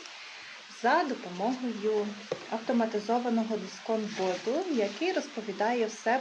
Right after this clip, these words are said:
про продукцію. І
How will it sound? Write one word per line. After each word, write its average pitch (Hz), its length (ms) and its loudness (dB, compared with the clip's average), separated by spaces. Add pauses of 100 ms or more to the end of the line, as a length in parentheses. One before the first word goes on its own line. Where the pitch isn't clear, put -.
про 220 100 0
продукцію. 202 760 -6 (1160)
І 233 300 4